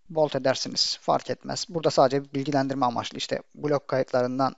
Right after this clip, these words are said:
blog yorumlarına gittiğiniz zaman burada blog yazacak arkadaşlar. Evet, yorum yazacak işte. Yorum controller şeklinde bu şekilde root attribute'ü de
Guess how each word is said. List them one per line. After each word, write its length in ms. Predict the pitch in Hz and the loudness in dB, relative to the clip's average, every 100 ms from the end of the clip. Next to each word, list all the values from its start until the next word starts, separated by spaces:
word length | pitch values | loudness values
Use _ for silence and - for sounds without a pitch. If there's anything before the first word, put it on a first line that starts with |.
| - | -8
blog 400 | 131 135 135 - | -4 -2 0 0
yorumlarına 460 | 123 123 123 123 | -2 0 0 0
gittiğiniz 320 | 123 - 139 113 | -4 -6 -8 -4
zaman 280 | 117 127 | -4 -4
burada 280 | 120 117 120 | -4 -4 -2
blog 260 | 123 120 - | -2 -2 -4
yazacak 360 | 107 110 107 | -8 -8 -10
arkadaşlar. 560 | 110 - 117 - 165 - _ _ - - - - - _ - - - - - - _ _ _ _ _ - | -10 -8 -8 -6 -8 -10 _ _ -20 -20 -20 -20 -20 _ -20 -20 -20 -20 -20 -20 _ _ _ _ _ -6
Evet, 240 | 90 - 180 | -4 -4 0
yorum 320 | 165 143 113 | 2 2 -2
yazacak 340 | 107 107 - | -8 -8 -8
işte. 180 | - 151 | -6 -4
Yorum 280 | 156 135 135 | -2 -2 -2
controller 500 | 120 117 - 123 143 - - - | -6 -8 -8 -8 -8 -12 -16 -12
şeklinde 600 | - 135 - 113 123 147 - _ - - | -6 -6 -6 -6 -4 -4 -6 _ -20 -10
bu 100 | 151 | -4
şekilde 480 | 131 - 117 123 - _ - - - - 160 | -4 -6 -6 -6 -6 _ -20 -20 -20 -8 -2
root 260 | 151 - | -2 -2
attribute'ü 520 | 139 - 131 123 _ | -6 -4 -6 -6 _
de 160 | 143 | -2